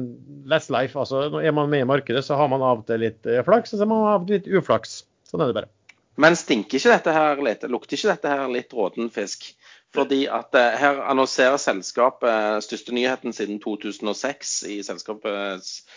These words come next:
Speaker 2: eh, egen historie. Og så to eller tre dager før så kjøper de massivt med aksjer i innsidekjøp.
Speaker 1: Eh,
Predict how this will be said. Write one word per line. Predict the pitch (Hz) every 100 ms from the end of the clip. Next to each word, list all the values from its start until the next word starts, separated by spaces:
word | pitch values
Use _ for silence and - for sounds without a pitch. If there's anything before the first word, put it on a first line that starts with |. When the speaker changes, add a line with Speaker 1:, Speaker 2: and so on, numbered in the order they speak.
| - _ -
Speaker 2:
eh, | 110 101 98 95 92
egen | 95 104
historie. | 107 101 113 117 98 - - - _ _ _
Og | 143 131
så | - 147 127 - -
to | 135 127
eller | 120
tre | -
dager | 117 104 110
før | - 117
så | -
kjøper | - 104 87 107 104
de | 101
massivt | 98 104 - - - 101 - _ _ 101
med | 95 95
aksjer | - - 104 98 107 _ -
i | 104 92
innsidekjøp. | 98 - 120 147 90 - _ _ _ _ _ _ _ _ _ _ _ - _ _ _ _ _
Speaker 1:
Eh, | 165 170